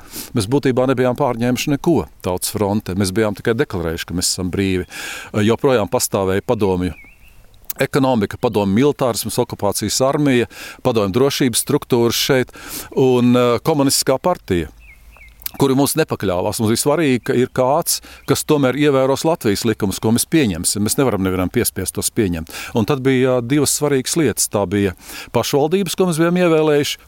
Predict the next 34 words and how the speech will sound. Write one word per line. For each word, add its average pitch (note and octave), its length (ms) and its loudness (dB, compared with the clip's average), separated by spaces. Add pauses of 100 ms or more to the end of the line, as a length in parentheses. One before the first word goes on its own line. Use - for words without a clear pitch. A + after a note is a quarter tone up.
kuras B2 240 2
sāka C3 320 -2
pildīt A#2 480 2
nevis E3+ 240 0
P G#2 160 2
S - 140 -4
R G2 100 -2
S - 80 -6
likumus, G2 540 -4 (180)
ko A2 160 0
pieprasīja G#2+ 480 0
Kremlis, A2+ 480 2
Maskava, A2 640 0
komunistiskā G#2+ 560 0
partija, C3 400 0 (160)
bet A#2 160 0
sāka A2+ 240 -2
pildīt G#2 320 0
Latvijas C3 480 -2
likumus. A3 460 0 (340)
Un D3+ 320 4
otrs, F#3 400 2
tie F3+ 80 4
bija D3 560 2
žurnālisti, F3 880 0
kuri C3+ 480 4
uzskatīja, D#3+ 720 0
ka A#2+ 240 0
šī B2 300 0
ir G#2+ 100 2
Latvijas A2+ 400 -2
valsts, D#3+ 480 0
ka, - 60 -4 (420)
nu, F3+ 140 0